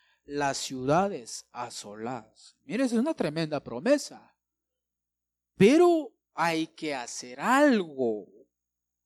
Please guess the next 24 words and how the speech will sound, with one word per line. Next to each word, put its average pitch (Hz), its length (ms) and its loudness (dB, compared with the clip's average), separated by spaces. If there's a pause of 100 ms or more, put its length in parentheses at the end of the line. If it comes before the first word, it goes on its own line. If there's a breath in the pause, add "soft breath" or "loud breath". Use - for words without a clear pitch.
(500)
Aquí 175 280 -2
le 277 120 4
dice 240 320 0
el 190 100 -2
Señor 165 400 -2
a 175 180 0
ella, 240 280 2
"Yo 147 200 4
voy 330 140 2
a 349 80 4
hacer 240 240 0
todo 180 240 2
esto 180 220 0
contigo, 233 600 0
pero 131 240 -2
tú 208 140 0
tienes 359 600 0 (600)
que 220 460 6
ensanchar 156 640 -2
el 349 120 2
sitio 220 260 0
de 160 100 4
tu - 140 -8
tienda. 277 580 -6